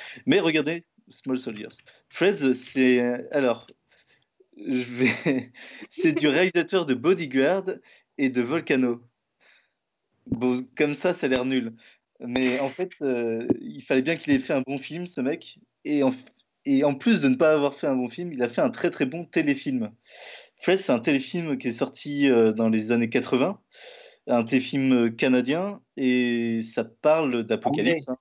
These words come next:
Speaker 1: hein, euh,
Speaker 2: Britannique.
Speaker 1: logiquement, tout le monde
Speaker 2: Anglais.
Speaker 1: soupçonnait. Pardon ?
Speaker 2: Il est anglais, le téléfilm.
Speaker 1: Il est anglais, c'est vrai.
Speaker 2: Ouais.
Speaker 1: Euh, ah tiens, il est anglais, euh, il est anglais, Mick Jackson.
Speaker 2: Ah oui, oui, ça se passe en Angleterre.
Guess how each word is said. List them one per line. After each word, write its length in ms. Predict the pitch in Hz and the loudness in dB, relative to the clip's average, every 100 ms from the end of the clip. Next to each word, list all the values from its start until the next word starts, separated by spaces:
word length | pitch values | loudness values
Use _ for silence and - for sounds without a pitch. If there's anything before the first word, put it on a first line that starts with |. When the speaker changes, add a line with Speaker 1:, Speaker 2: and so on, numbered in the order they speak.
| 117 | -6
Speaker 1:
hein, 60 | 101 | -6
euh, 140 | 101 98 - | -6 -8 -8
Speaker 2:
Britannique. 400 | 160 202 202 - | 0 0 0 -4
Speaker 1:
logiquement, 300 | _ _ 139 | _ _ -20
tout 100 | - | -10
le 40 | 113 | -2
monde 100 | 147 | 0
Speaker 2:
Anglais. 260 | 165 160 - _ _ _ _ | 0 -6 -10 _ _ _ _
Speaker 1:
soupçonnait. 540 | - 110 127 127 160 - - - - - - - | -20 -10 -2 -2 -2 -8 -20 -20 -18 -20 -20 0
Pardon ? 340 | 127 196 226 _ _ _ | 2 2 -2 _ _ _
Speaker 2:
Il 120 | 120 | 0
est 20 | 123 | 2
anglais, 380 | 139 135 131 | 2 2 0
le 100 | 104 | 0
téléfilm. 500 | 95 98 95 - 90 85 - _ | -6 -10 -10 -10 -12 -12 -20 _
Speaker 1:
Il 60 | 127 | -2
est 20 | |
anglais, 320 | 147 180 214 | 0 -2 -4
c'est 160 | - 156 | -4 -6
vrai. 160 | 113 117 | -4 0
Speaker 2:
Ouais. 160 | 123 | 0
Speaker 1:
Euh, 480 | 120 117 117 113 110 | 0 -2 -2 -4 -4
ah 120 | - 302 | -8 -10
tiens, 180 | - 190 | -12 -4
il 40 | 127 | -2
est 100 | 127 | 0
anglais, 240 | 147 175 | -2 -2
euh, 280 | 180 156 135 | 0 0 0
il 80 | 135 | 0
est 60 | 131 | 0
anglais, 340 | 139 160 208 | 0 0 -2
Mick 160 | 196 151 | -2 -6
Jackson. 460 | 151 - - 175 _ _ _ - 107 | -8 -8 -16 -18 _ _ _ -10 0
Speaker 2:
Ah 160 | 110 | 2
oui, 100 | 127 151 | 4 6
oui, 220 | 135 113 | 6 4
ça 120 | 120 | 0
se 40 | - | 0
passe 200 | 120 - | -2 -2
en 80 | 92 | -4
Angleterre. 440 | 92 123 143 95 | -2 -2 0 -4